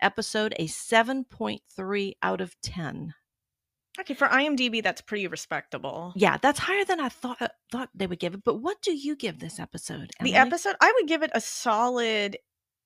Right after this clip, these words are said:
Speaker 2: eight point five.
Speaker 1: <gasps> Eight point five, M! That's high.
Speaker 2: Well, yeah, I think it was entertaining and fun. And, like, the things that might bother other people, like the special effects being primitive, like, I,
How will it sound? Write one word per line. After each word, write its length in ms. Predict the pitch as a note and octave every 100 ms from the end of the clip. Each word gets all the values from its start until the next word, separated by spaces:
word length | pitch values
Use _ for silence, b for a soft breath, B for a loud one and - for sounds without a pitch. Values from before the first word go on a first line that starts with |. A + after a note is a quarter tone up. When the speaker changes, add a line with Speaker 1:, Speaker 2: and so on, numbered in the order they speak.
| -
Speaker 2:
eight 200 | F4+ F#4
point 260 | - D4 -
five. 460 | - F3 G#3 C4+ -
Speaker 1:
<gasps> 540 | E4+ F#4 F4+ C#4+ - -
Eight 160 | B4 B4+
point 220 | C5+ -
five, 540 | - F4 C5 B4+ C#4 - F4 C#5 C#5 D4
M! 340 | F3 C3 D#3 - _ _ _ _ _ _
That's 200 | - E4+
high. 720 | - - F#3+ C#4+ F#4+ C3 - D#3+ _ B4+
Speaker 2:
Well, 100 | C#5+
yeah, 200 | E5 A4
I 40 | A4
think 160 | B4+ B4
it 80 |
was 140 | G4+ F#4
entertaining 920 | G#4 G#4 F#4 D4+ G#4 A4+ F#4+ C4+ A3
and 260 | - C#4 C4+
fun. 520 | E4+ G4 D#4 F#3+ F#3+
And, 140 | C4
like, 160 | D#4+ D#4+
the 100 | E4
things 320 | E4+ G4 A4+
that 120 | F#4
might 200 | C#4 D4+
bother 320 | C4 C4+ C4+ -
other 200 | A#3+ C#4
people, 260 | C4 A#3+
like 260 | A3 A3 A3 - A2+
the 320 | A3 A#3 G3+ -
special 480 | - F#3+ - B3+
effects 560 | B3 - C#4+ G#3+ - -
being 380 | A#3 G#3 G#3+ G#3+
primitive, 560 | - A#3+ A#3+ G#3 F3+
like, 180 | G3 G3+
I, 340 | - A#3+ C4